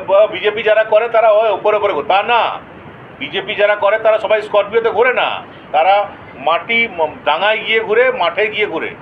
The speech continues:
মাঠে ঘাটের খবর বিজেপি কর্মী রাখে। আর তৃণমূল কংগ্রেসের লোকেরা এখন ছাদের উপর বসে আছে, তার নিচে কিছু দেখতে পাচ্ছে না। তারা ভাবছে যেটা করে দেবে সেটাই মান।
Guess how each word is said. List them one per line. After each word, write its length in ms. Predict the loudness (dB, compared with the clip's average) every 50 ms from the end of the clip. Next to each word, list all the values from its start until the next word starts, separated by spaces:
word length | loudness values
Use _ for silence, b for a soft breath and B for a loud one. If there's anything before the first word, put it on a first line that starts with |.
| -20 -14 -6
মাঠে 240 | -4 -4 -2 -2 -2
ঘাটের 260 | -2 -2 -2 -2 -4
খবর 240 | -2 -2 0 0 0
বিজেপি 280 | 0 -2 -6 -6 -6 -6
কর্মী 280 | -4 -4 -4 -4 -2
রাখে। 280 | -2 -2 -2 -2 -6 -8 B B B B -4
আর 80 | -4 -4 -4
তৃণমূল 280 | -6 -8 -4 -2 -2 0
কংগ্রেসের 340 | 0 0 0 0 -2 -2 -2
লোকেরা 280 | -2 -2 0 2 0
এখন 140 | 0 0 -4
ছাদের 340 | -2 -2 -2 0 2 0 0
উপর 140 | 0 -2 -4
বসে 240 | -4 -6 -4 -4 -6
আছে, 160 | -6 -8 -14 -20 -20 -20 -10 -2
তার 140 | -2 -2 0
নিচে 200 | -2 -6 -6 -6
কিছু 180 | -6 -6 -10 -8
দেখতে 260 | -8 -8 -8 -6 -8
পাচ্ছে 240 | -8 -8 -8 -10 -16
না। 60 | -20 -20 B B B B -2
তারা 160 | 0 2 2 2
ভাবছে 240 | 0 -2 -2 -4
যেটা 260 | -6 -8 -4 -2 -2 -2
করে 240 | 0 0 -2 0
দেবে 160 | 0 0 -2 -2
সেটাই 280 | -2 -2 -2 -2 -2
মান। 140 | -2 -6 -8